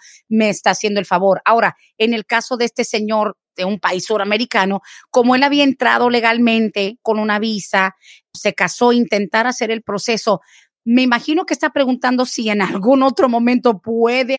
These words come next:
hacer un ajuste por medio de un matrimonio legítimo. I'm imagining, porque a través de este matrimonio fraudulento, si él está en proceso de divorciarse y digamos que se enamora legítimamente de alguien,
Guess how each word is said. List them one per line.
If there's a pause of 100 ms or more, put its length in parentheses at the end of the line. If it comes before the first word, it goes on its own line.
hacer
un
ajuste (180)
por
medio
de
un
matrimonio
legítimo. (440)
I'm
imagining,
porque
a
través
de
este
matrimonio
fraudulento,
si
él
está
en
proceso
de
divorciarse (100)
y
digamos
que
se
enamora
legítimamente
de
alguien,